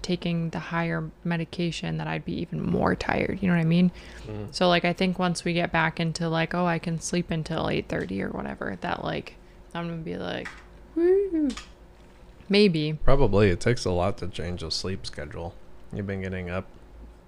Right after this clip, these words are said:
Speaker 2: a lot
Speaker 1: What is it? Two
Speaker 2: at
Speaker 1: weeks,
Speaker 2: night.
Speaker 1: right? Or something? That, like, if you do something for two weeks is when
Speaker 2: I think
Speaker 1: it's
Speaker 2: twenty-one days is the
Speaker 1: Three weeks.
Speaker 2: changing a routine.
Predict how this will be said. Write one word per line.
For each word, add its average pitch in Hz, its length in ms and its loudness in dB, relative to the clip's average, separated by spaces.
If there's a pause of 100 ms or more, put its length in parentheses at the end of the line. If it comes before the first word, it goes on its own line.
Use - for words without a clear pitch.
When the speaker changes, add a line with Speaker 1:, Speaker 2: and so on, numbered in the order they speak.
(160)
Speaker 2:
a 95 60 0
lot 90 120 2
Speaker 1:
What 185 100 6
is 180 80 4
it? 175 120 0
Two 208 180 6
Speaker 2:
at 196 40 6
Speaker 1:
weeks, 202 300 4
Speaker 2:
night. 175 60 4
Speaker 1:
right? 180 260 6
Or 208 80 2
something? 208 500 0
That, 202 400 -2
like, 190 160 -2
if 190 140 -6
you 196 60 0
do 185 100 2
something 180 400 -2
for 180 160 -2
two 185 240 -2
weeks 185 320 -2
is - 160 -4
when 180 160 2
Speaker 2:
I 175 40 2
think 107 120 2
Speaker 1:
it's - 100 -4
Speaker 2:
twenty-one 85 460 0
days 92 340 -2
is 80 260 -8
the 90 300 -4 (240)
Speaker 1:
Three 190 300 -4
weeks. - 500 -6
Speaker 2:
changing 95 300 -6
a 90 80 -8
routine. 92 540 -10